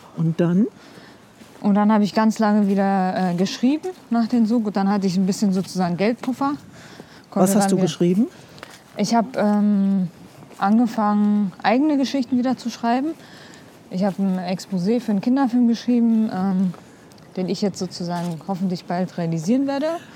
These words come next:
Speaker 1: Aha.
Speaker 2: Und hab auch mit, ähm, Katja Eichinger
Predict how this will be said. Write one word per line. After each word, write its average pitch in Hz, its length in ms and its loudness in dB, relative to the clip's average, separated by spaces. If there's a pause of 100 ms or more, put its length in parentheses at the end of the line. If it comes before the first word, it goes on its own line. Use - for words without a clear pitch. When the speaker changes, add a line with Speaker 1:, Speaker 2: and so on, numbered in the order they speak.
(340)
Speaker 1:
Aha. 214 220 2
Speaker 2:
Und 208 200 2
hab 226 180 0
auch 208 160 0
mit, 196 400 0
ähm, 185 460 -4
Katja 202 300 -2
Eichinger 214 360 0